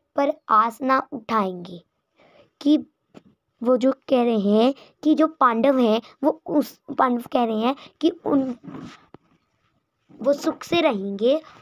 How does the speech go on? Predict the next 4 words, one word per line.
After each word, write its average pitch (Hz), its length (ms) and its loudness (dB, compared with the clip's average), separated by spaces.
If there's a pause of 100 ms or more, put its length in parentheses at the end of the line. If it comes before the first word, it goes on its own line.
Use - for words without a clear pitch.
(220)
और 277 320 2 (380)
अपने 285 380 0
ही 302 320 0
लोगों 254 500 2